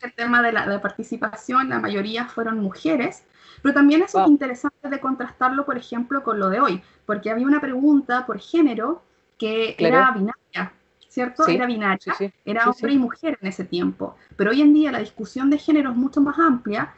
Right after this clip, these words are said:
Speaker 2: Y
Speaker 1: y
Speaker 2: de
Speaker 1: entonces,
Speaker 2: hecho está
Speaker 1: por ejemplo, la
Speaker 2: en el censo actual, está reflejado.
Speaker 1: Claro, la opción de género hoy en día incluye mujer cis, hombre cis, por ejemplo, mujer
Speaker 2: Exacto.
Speaker 1: trans, hombre trans, fluido,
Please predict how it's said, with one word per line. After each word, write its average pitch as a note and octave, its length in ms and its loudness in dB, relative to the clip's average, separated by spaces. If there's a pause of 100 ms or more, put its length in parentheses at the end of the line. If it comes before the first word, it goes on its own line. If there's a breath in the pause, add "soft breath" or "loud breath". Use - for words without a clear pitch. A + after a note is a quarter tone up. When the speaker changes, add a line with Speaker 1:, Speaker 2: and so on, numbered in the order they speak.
(240 soft breath)
Speaker 2:
Y - 120 0
Speaker 1:
y - 40 2
Speaker 2:
de - 60 6
Speaker 1:
entonces, E3+ 240 4
Speaker 2:
hecho B3+ 100 0
está E3+ 280 4
Speaker 1:
por D4 80 2
ejemplo, - 20 -
la - 80 4
Speaker 2:
en D#3+ 80 -2
el A3+ 80 -4
censo F#3+ 360 -6
actual, F#3 380 2 (240)
está D#3 480 -4
reflejado. D3+ 640 -6 (680)
Speaker 1:
Claro, C#4 280 -2
la G#3 160 0
opción B3+ 380 -8
de C#4 80 -8
género C#4 340 -8
hoy C4+ 120 -8
en B3+ 100 -8
día C4+ 240 -6 (360 loud breath)
incluye B3 540 -6
mujer A#3+ 360 -6
cis, C#4 560 0
hombre G#3 260 -6
cis, B3+ 400 -6
por A#3 140 -4
ejemplo, A3+ 320 -6
mujer G3 220 -4
Speaker 2:
Exacto. G3+ 200 -6
Speaker 1:
trans, B3+ 260 0
hombre G#3+ 220 -6
trans, B3+ 380 0
fluido, B3+ 680 -2